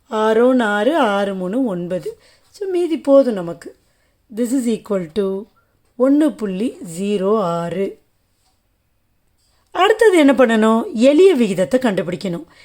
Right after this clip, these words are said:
எளிய விகிதத்தை கண்டுபிடிக்கிறதுக்கு என்ன பண்ணணும்? இங்க இருக்கிற ஒரு ஒரு நம்பரையும்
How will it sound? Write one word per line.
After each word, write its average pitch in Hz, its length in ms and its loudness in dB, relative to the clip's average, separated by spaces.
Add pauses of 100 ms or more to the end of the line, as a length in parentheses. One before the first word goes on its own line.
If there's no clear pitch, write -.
(180)
எளிய 370 340 6
விகிதத்தை 381 420 4
கண்டுபிடிக்கிறதுக்கு 311 560 2
என்ன 302 240 6
பண்ணணும்? 302 500 4 (440)
இங்க 269 260 4
இருக்கிற 320 340 2
ஒரு 254 260 4
ஒரு 233 220 4
நம்பரையும் 185 840 0